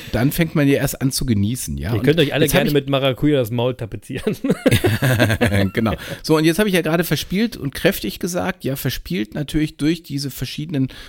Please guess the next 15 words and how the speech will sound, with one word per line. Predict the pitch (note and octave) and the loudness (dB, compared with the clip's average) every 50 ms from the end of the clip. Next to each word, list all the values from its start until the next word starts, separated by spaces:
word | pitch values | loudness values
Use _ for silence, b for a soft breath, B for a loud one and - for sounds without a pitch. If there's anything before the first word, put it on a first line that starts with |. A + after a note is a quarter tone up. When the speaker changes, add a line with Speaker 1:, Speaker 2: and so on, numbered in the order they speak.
| B B B - | B B B 0
Speaker 1:
Rebsorten, | C#3 E3 - - D#3+ D#3 D#3 - C#3+ | 2 2 2 0 0 -2 -2 -2 -2
die | C3 | 0
man | B2 C3 B2+ | 0 2 0
auch | G#2+ G2+ - - | 0 -2 -2 2
wirklich | B2 D#3+ B3 - - F3 - - | 4 4 2 2 0 -8 -6 -4
rausschmeckt | A2+ A2+ E3 D3 - - G#3 G#3+ - - - - | -2 -2 -2 -2 -2 -4 -6 -8 -8 -10 -16 -12
und | - C#3+ D#3+ E3 - B B B B B | -8 -6 -6 -6 -6 B B B B B
kräftig | - - - D3+ - - - A3 F#3+ - | -4 -2 0 0 0 -2 -4 -6 -4 -4
durch | - D#3 D#3 | -4 -4 -2
den | - F3+ F3 | -2 -2 0
Barrique-Ausbau. | E3 D#3+ E3+ G#3 G#3 - - F2 - - - D2 D2+ | 0 0 0 -2 -4 -4 -6 -6 -6 -6 -6 -6 -6
Das | D#2+ E2 G2+ - | -4 -4 -6 -6
ist | - D#3 | -6 -8
einfach | D3 - G2+ F#2 E2 E2+ | -8 -8 -8 -8 -8 -8
so. | - - F2 F2+ B2 E2+ | -6 -4 -4 -4 -4 -6